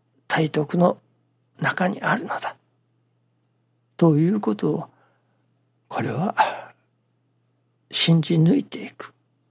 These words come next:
以外ないということですね。そこからまた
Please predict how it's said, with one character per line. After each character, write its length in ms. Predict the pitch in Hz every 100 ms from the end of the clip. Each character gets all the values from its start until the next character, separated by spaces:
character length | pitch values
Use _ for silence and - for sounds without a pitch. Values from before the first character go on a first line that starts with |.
| _ _ _ _ _ _ _ _ _ _ _ _ _ _ _ _
以 120 | 147
外 300 | 120 - 135 -
な 140 | 143
い 100 | 160
と 200 | - -
い 180 | 156 143
う 60 | 160
こ 140 | - 165
と 120 | -
で 120 | -
す 200 | - -
ね。 220 | 165 190 - _ _ _ _ _ _ _ _ _ _ _ _ _ _ -
そ 160 | - 143
こ 100 | 151
か 140 | 170
ら 160 | 175 175
ま 160 | 175
た 400 | - 92 - -